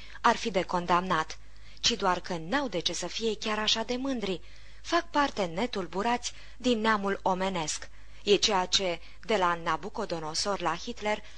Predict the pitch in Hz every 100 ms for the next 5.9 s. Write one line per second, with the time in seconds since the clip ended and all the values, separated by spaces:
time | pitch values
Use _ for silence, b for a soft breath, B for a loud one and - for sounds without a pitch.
0 | B 285 302 277 254 233 220 196 170 185
1 | 156 170 160 160 160 156 - b b b
2 | 233 226 208 208 220 208 202 190 B B
3 | B 240 214 - 254 240 - 170 165 190
4 | 208 214 - 165 - 190 180 165 165 170
5 | 185 175 170 170 175 185 196 170